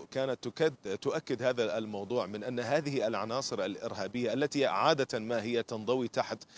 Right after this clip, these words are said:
آه، مسمى جيش العدل، التي تتخذ من، آه، الأراضي الباكستانية، آه، ملجأ لها،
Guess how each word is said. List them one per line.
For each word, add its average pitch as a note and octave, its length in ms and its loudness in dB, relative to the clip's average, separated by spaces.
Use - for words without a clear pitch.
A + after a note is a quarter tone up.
آه، G2 100 2
مسمى A#2 520 0
جيش B2+ 440 4
العدل، B2+ 760 0
التي A#2+ 320 0
تتخذ B2+ 600 -2
من، B2+ 300 -4
آه، G#2+ 260 0
الأراضي B2 540 2
الباكستانية، A#2 960 -2
آه، G2+ 360 -2
ملجأ B2+ 600 2
لها، A2+ 500 2